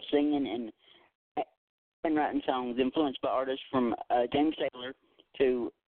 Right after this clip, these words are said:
um, Jennifer Nettles of Sugarland a-, a-, and Taylor Swift. At eighteen, Stone, Stone moved to Nashville and jumped in the Music City songwriting community, spending several years as a staff writer at, at, at,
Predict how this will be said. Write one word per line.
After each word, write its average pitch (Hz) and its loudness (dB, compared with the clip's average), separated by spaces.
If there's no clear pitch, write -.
um, 147 -4
Jennifer 156 -8
Nettles 143 -2
of 113 -12
Sugarland 113 -4
a-, - 0
a-, 131 -2
and 135 4
Taylor 123 0
Swift. - -2
At 131 4
eighteen, 156 0
Stone, 151 -4
Stone 170 2
moved 175 0
to 143 -4
Nashville 139 0
and 151 4
jumped 151 2
in 151 4
the 151 6
Music 156 2
City 143 -2
songwriting 127 -4
community, 104 0
spending 151 2
several 180 -4
years 180 0
as 135 -6
a - -18
staff 156 -4
writer 117 4
at, 113 2
at, 123 0
at, 127 2